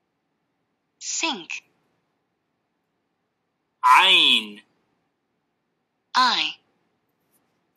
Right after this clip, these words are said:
Speaker 2: عسل.
Speaker 1: Honey.
Speaker 2: ذراع.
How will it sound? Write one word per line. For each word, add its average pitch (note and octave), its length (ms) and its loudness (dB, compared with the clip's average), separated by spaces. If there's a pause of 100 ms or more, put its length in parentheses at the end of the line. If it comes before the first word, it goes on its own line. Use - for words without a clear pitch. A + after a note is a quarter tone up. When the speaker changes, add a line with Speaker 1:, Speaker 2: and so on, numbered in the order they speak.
(1120)
Speaker 2:
عسل. B2+ 840 2 (1400)
Speaker 1:
Honey. F#3+ 560 -4 (2500)
Speaker 2:
ذراع. D#3+ 1120 4